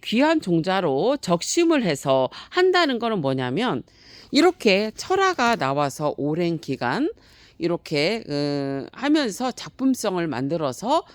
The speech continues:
나만의 이 그 만들면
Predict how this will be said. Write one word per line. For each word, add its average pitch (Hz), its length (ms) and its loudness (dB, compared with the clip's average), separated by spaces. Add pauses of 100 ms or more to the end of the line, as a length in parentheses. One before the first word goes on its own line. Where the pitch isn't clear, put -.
(280)
나만의 165 640 0
이 147 540 0
그 135 440 -2
만들면 170 800 0